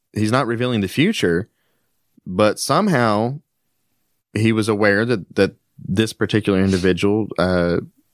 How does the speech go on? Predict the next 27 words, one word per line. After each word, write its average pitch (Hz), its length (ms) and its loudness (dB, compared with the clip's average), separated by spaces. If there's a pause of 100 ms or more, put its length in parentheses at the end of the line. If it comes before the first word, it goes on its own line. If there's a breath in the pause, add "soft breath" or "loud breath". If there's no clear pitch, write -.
(440)
had 104 200 0
a 92 40 -2
sin 113 340 0
that 80 100 2
needed 85 180 0
to 82 60 2
be 80 180 0
dealt 76 200 0
with. 76 180 0 (440 loud breath)
Now, 110 400 -2 (380)
I 104 160 -2
don't 156 220 -2
know 131 160 2
that 120 140 0
I 110 140 0
can 95 220 -4
say 107 800 -2 (280)
on 101 180 2
the 95 80 2
basis 98 460 -2
of 104 80 -2
scripture 120 400 0
that 90 160 -2
that 95 220 0
didn't 101 320 0
really 101 240 0
happen. 110 400 -4